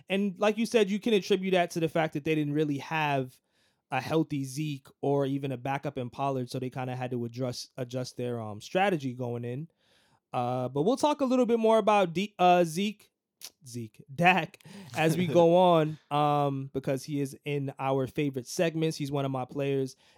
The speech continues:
Speaker 1: and we'll kinda talk about historically what his numbers are against the Giants. So, um, look forward to that.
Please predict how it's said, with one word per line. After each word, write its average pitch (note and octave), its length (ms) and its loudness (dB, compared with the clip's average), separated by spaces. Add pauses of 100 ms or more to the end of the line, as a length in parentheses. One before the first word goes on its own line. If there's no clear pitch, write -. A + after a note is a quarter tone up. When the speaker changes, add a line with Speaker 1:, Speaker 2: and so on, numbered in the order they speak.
Speaker 1:
and C3 100 -4
we'll C3+ 100 -2
kinda B2+ 220 -6
talk - 240 -6
about A#2+ 240 -6
historically A#2+ 800 -6
what A2+ 180 -8
his A#2 140 -12
numbers A2+ 420 -8
are A2 260 -6
against A2 460 -12
the G#2+ 80 -10 (100)
Giants. G#2+ 640 -12
So, G#2+ 420 -10 (420)
um, G#2+ 500 -10 (140)
look A#2 200 -14
forward C3+ 280 -4
to C3+ 140 -8
that. E3+ 320 -2